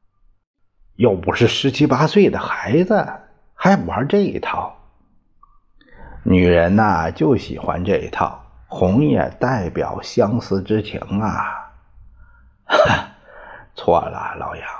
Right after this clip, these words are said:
人家常说红豆是相思豆，我可没听说过什么红叶是相思叶儿。他们两个这一问一答，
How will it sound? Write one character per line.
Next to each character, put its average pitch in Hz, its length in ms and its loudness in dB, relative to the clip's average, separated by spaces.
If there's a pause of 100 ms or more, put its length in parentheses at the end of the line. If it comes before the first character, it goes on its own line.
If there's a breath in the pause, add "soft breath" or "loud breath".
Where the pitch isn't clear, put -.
(920 loud breath)
人 92 180 4
家 110 160 6
常 92 340 -2
说 - 400 -2
红 110 540 0
豆 190 320 0
是 85 180 -6
相 82 360 -2
思 82 160 -4
豆， 80 340 -2
我 104 220 4
可 - 160 -4
没 90 220 -2
听 143 260 -2
说 143 180 -4
过 127 100 4
什 90 140 -4
么 98 100 0
红 85 340 -2
叶 175 440 4
是 90 140 -6
相 120 280 0
思 135 200 -4
叶 170 180 -2
儿。 - 320 -6 (800)
他 123 220 2
们 135 180 2
两 82 260 0
个 98 120 -2
这 127 100 4
一 104 180 2
问 117 320 4
一 101 160 2
答， 98 480 -2